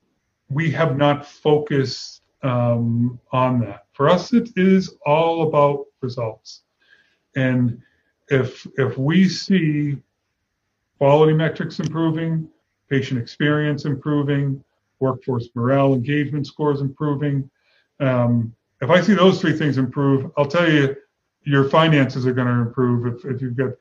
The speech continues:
anyone that can, can manage this. And so when I, when I talk about the return on investment, it's, um, I look right back up to the True North metrics and say, "Are they getting better or are they getting worse?"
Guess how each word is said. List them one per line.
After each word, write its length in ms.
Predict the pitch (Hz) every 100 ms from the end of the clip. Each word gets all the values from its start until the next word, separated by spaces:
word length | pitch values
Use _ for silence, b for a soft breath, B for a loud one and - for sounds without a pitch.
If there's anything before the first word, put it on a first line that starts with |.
| b b b _
anyone 400 | 156 175 147 139
that 140 | 131 127
can, 540 | 135 135 135 131 131 _ -
can 220 | 131 131
manage 500 | 139 143 135 120 - _ _ _ _ _
this. 380 | 131 123 - - _ _ _ -
And 160 | 139
so 140 | - 165
when 140 | 165
I, 120 | 170 165 160 156
when 160 | 151 160
I 80 | 170
talk 160 | 185
about 180 | 165 156
the 60 | 147
return 320 | 123 151 139
on 80 | 135
investment, 640 | 127 143 127 - 123 -
it's, 580 | 151 135 127 - - - -
um, 540 | 131 123 120 120 120 - _ _ _
I 100 | 131
look 220 | 127 139 143
right 220 | 143 135
back 260 | 143 131
up 140 | 143 -
to 100 | 131
the 60 |
True 220 | 123 139 127
North 240 | 123 120
metrics 420 | 127 120 127 120
and 100 | 117
say, 120 | 120
"Are 180 | 123 117
they 80 | 120
getting 240 | 135 135
better 220 | 131 135 131
or 60 |
are 20 |
they 80 | 120
getting 260 | 120 120 117
worse?" 380 | 107 - -